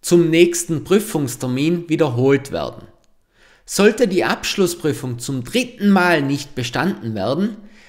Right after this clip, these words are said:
ist eine nochmalige Prüfung nicht möglich. Die Gesamtprüfung gilt demnach als nicht bestanden.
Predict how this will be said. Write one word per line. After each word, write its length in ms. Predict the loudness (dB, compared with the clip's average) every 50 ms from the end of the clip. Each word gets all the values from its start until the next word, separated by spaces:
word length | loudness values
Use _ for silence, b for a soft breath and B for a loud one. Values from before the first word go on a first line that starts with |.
| B B B
ist 240 | -4 -4 -4 -4 -4
eine 240 | -2 -2 0 0 0
nochmalige 1000 | 0 0 2 2 2 2 2 -2 -6 -2 0 2 4 4 6 4 4 4 0 -2
Prüfung 560 | -2 -4 -4 -4 -4 -4 -4 -4 -4 -4 -8 -14 -20 -10 -2
nicht 420 | 2 2 4 2 2 -2 -6 -4
möglich. 680 | 0 2 4 4 4 2 0 -4 -10 -12 -16 -18 -20 -20 -20 _ _ _ b b b b b b b b _ -8
Die 100 | -4 -2
Gesamtprüfung 1200 | 0 0 2 2 2 2 2 0 -4 -8 -4 -2 0 0 0 0 0 2 2 2 2 0 -2 B B B B -2
gilt 320 | 0 2 2 2 0 0 0
demnach 520 | 2 2 2 0 0 0 -2 -4 -6 -12 b b b b
als 380 | -2 0 0 0 -2 -4 -8 -12 -18 _ -8
nicht 520 | -4 -2 0 0 0 -2 -6 -10 -12 -18 -20 -20 -20 _ _
bestanden. 680 | -2 -2 -2 -4 -4 -6 -6 -6 -8 -12 -18 -20 -20